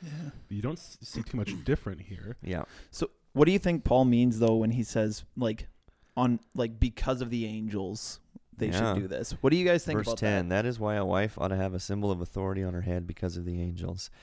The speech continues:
Speaker 3: And I've heard much debate. Uh, the word angel literally just means messenger.
Speaker 1: Mm-hmm.
Speaker 3: So I've heard, I've read some that said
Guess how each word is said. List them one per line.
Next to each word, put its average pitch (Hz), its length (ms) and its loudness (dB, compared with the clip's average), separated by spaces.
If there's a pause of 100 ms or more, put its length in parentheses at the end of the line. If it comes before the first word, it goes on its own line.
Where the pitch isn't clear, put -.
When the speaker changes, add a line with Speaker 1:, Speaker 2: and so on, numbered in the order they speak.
(420)
Speaker 3:
And 101 80 4
I've 101 80 4
heard 120 180 6
much 107 240 6
debate. 98 600 2
Uh, 90 180 6
the 95 140 4
word 101 260 8
angel 95 400 2
literally 95 380 4
just 87 200 -2
means 95 220 0
messenger. 87 600 -2 (240)
Speaker 1:
Mm-hmm. 117 240 -6 (100)
Speaker 3:
So 82 420 2
I've 85 220 2
heard, 92 220 0
I've 87 220 0
read 87 200 2
some 92 300 -2
that 90 160 -2
said 85 380 -2